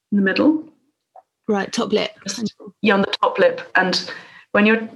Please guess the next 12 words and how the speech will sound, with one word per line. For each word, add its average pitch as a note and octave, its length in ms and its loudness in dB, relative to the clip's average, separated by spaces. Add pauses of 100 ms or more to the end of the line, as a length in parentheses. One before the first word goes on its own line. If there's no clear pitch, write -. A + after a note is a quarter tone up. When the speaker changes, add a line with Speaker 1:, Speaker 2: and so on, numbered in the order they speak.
Speaker 1:
tapping A#3+ 320 4
there, A3 140 6
feel A3+ 200 2
like G#3+ 160 2
you're G#3 80 0
tapping G#3+ 340 0
on G3 100 2
your G3 100 2
gum F#3 340 2
inside F3 340 0
your F3 100 2
mouth. F3+ 420 -4